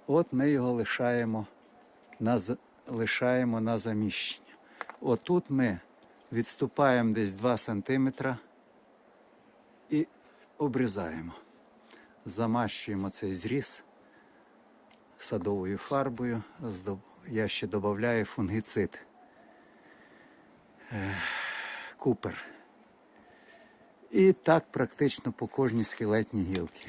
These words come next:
Беремо цю скелетну гілку. Теж йдемо, йдемо, йдемо, все пішло, все плодоносило. Отут ось одна гарна, тут в нас було дві гарні гілочки заміщення. Тут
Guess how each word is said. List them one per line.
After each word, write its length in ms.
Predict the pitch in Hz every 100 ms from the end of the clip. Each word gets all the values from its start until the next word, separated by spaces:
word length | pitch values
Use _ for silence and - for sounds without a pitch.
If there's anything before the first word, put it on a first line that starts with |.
| -
Беремо 380 | 110 117 151 151
цю 200 | - 110
скелетну 580 | - - 98 95 - 98
гілку. 380 | 85 92 - - - - - - - - - - - - -
Теж 300 | 143 143 113
йдемо, 520 | 104 98 131 127 117
йдемо, 460 | 110 123 127 120 110
йдемо, 480 | 98 127 123 117
все 320 | 104 - 131 123
пішло, 480 | - 107 - 135
все 340 | 123 - 131 127 - - -
плодоносило. 760 | 117 104 104 101 90 - 95 - - - - - -
Отут 500 | 123 110 180 180 -
ось 300 | 123 - - -
одна 460 | 110 117 131 139 - - - - -
гарна, 460 | - 110 113 104 101
тут 220 | - 127 123 -
в 60 |
нас 220 | 107 113 92
було 320 | 107 104 95
дві 240 | 90 117
гарні 420 | 123 143 135 151
гілочки 640 | 147 151 160 156 - - 147 - - - - - - -
заміщення. 800 | - 143 143 151 143 - 147 139 - - - - - -
Тут 340 | 147 147